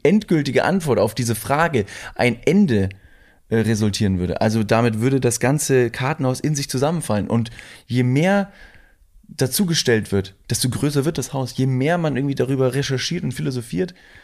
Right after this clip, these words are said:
und vielleicht sogar widerspricht, ist es unglaublich interessant. Deswegen, das ist ein, ein Riesenmysterium. Und, na, also, das ist jetzt so mein Punkt, äh, wo, woher ich mit dem Gedankengang kam. Es gab, ähm, als ich zehn Jahre alt war ungefähr,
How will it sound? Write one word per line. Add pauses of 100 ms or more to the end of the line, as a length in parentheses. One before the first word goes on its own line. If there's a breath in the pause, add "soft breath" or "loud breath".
(160 loud breath)
und
vielleicht
sogar
widerspricht, (280)
ist
es
unglaublich
interessant.
Deswegen,
das
ist
ein, (140)
ein
Riesenmysterium. (120)
Und,
na,
also,
das
ist
jetzt
so
mein
Punkt,
äh,
wo,
woher
ich
mit
dem
Gedankengang
kam. (680 loud breath)
Es
gab,
ähm,
als
ich
zehn
Jahre
alt
war
ungefähr,